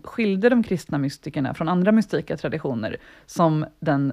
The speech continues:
sedan Clemens av Alexandrias dagar delvis stod i dialog, delvis stod i konflikt med,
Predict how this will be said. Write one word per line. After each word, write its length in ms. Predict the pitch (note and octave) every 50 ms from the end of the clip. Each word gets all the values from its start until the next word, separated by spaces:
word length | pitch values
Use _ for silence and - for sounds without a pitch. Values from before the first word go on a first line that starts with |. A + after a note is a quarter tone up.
| -
sedan 340 | - - D#3+ C#3+ C#3 C3+ D3+
Clemens 520 | - - D#3+ C#3 C#3 C3 C3+ C3 C3+ C#3 -
av 60 | C#3+
Alexandrias 680 | C#3 C#3+ C#3 - D#3+ D#3 D#3 E3 E3 E3 F3 F#3+ -
dagar 360 | - F#3 D3+ C3+ B2+ C3+ B2+
delvis 500 | C3 C#3 C#3+ C#3 C3 C3 C3 C#3 - -
stod 260 | - - - C#3+ C3
i 40 | C#3+
dialog, 500 | C#3+ D3+ B2+ B2+ D3 F3+ A3+ C4 C4+ B3 -
delvis 380 | - B3 A#3 F3 D3 D3+ D3+ -
stod 180 | - F3+ E3
i 40 | F3+
konflikt 520 | - F#3+ E3+ - - - D#3 - - -
med, 200 | - D#3 - -